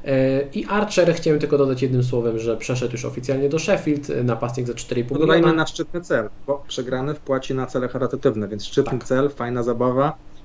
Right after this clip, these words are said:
Speaker 1: Tak, tak, tak. E, naszym, tutaj założyliśmy się, e, o, o przelew na, na cel charytatywny, e, Isak versus Solanki.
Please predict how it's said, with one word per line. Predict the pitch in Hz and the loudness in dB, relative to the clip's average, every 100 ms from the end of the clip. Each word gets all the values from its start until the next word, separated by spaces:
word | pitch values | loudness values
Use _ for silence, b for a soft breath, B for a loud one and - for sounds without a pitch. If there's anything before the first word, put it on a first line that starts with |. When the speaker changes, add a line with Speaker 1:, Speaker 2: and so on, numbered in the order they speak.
| - - - | -16 -12 -10
Speaker 1:
Tak, | - - - - | -8 -10 -14 -10
tak, | 101 - | -10 -6
tak. | 117 101 - | -6 -6 -6
E, | 117 104 104 104 104 113 117 110 - | -4 -4 -4 -6 -6 -8 -8 -10 -8
naszym, | 120 113 113 107 117 | -6 -6 -6 -6 -8
tutaj | 113 123 110 113 120 | -8 -2 0 0 0
założyliśmy | 117 117 117 110 113 | 0 0 -2 -6 -8
się, | 104 107 104 B B B B B | -6 -6 -6 B B B B B
e, | 123 110 - | -4 -4 -4
o, | 113 110 113 110 | -4 -2 -2 -4
o | |
przelew | 104 - 107 104 | -4 -2 -2 -2
na, | 107 104 104 104 | -6 -6 -6 -6
na | 104 104 104 | -6 -6 -6
cel | 104 117 | -6 -6
charytatywny, | 110 113 110 123 127 131 180 | -4 -6 -6 -4 -2 0 0
e, | 202 - 127 120 | 0 0 0 0
Isak | 127 127 120 | -2 -2 -2
versus | 120 120 123 | -2 -2 -4
Solanki. | - 123 123 196 208 | -2 -2 0 2 0